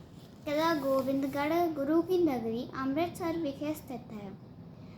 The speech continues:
ਸੰਨ ਸਤਾਰਾਂ ਸੌ ਸੱਠ ਈਸਵੀ ਵਿੱਚ ਭੰਗੀ ਮਿਸਲ ਦੇ ਆਗੂ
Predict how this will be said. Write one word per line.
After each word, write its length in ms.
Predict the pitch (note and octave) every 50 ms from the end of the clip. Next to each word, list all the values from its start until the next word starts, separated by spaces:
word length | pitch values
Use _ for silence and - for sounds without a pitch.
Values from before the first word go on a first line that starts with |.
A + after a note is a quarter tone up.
| - - -
ਸੰਨ 380 | - - C4 C4 C4 C#4 C#4+ D#4+
ਸਤਾਰਾਂ 540 | E4 - - C4 A#3+ A#3 A#3+ C4 D4 E4 F4
ਸੌ 240 | F4 - F4+ F4+ F4+ F4 - - - - - - - - - -
ਸੱਠ 360 | - D4 C4 C4+ - - E4 F4 E4+
ਈਸਵੀ 400 | - D4+ D4 C#4+ - D4 D4 C#4+
ਵਿੱਚ 360 | C4 A#3+ A3+ A3 - - A#3 A#3 A#3 - - - - - - - - - - -
ਭੰਗੀ 440 | - E4+ D#4+ D4+ C4+ D4+ E4+ F#4 G4
ਮਿਸਲ 360 | G4 F#4+ F#4 - F4 E4 D#4
ਦੇ 160 | D4 E4 E4 D#4+ - -
ਆਗੂ 560 | A3+ A3+ A3+ A3 - - A#3 A3 A#3 B3+ C4+